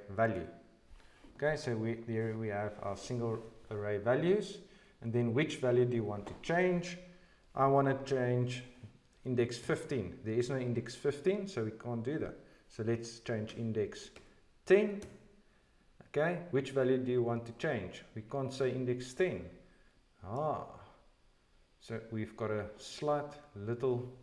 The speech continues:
problem here. Okay, so we want to change index ten, okay, but we can't because we are actually now checking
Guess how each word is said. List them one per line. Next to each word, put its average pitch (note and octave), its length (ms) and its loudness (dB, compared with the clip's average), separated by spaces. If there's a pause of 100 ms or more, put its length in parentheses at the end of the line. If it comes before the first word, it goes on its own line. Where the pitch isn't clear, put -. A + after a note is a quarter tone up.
(120)
problem A#2+ 500 2
here. G2+ 200 -4 (1900)
Okay, B2+ 260 2 (100)
so B2+ 380 0 (920)
we C#3 200 2
want C#3+ 380 2
to D3 100 -2
change B2+ 720 -4 (720)
index A#2+ 680 -2 (320)
ten, F#2+ 320 0 (480)
okay, A#2+ 340 -2 (520)
but - 200 -4
we A#2 80 -2
can't A#2+ 500 -2 (640)
because D3+ 1040 0 (640)
we B2 320 0
are B2+ 240 0 (260)
actually A#2+ 340 -4
now A2 260 -2 (100)
checking A2+ 520 -4